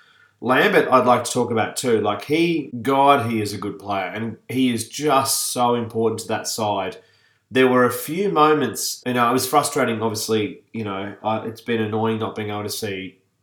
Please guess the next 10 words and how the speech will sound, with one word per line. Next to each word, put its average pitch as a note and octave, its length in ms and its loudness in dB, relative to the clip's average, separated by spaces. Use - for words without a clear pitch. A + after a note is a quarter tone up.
Richmond G#2+ 440 -4
live, G2 520 -6
you A2 100 -6
know, F#2+ 80 -6
would A2 140 -2
football G2+ 400 -6
live, F2+ 260 -6
but, - 300 -12
you G#2 80 -14
know, F2 240 -16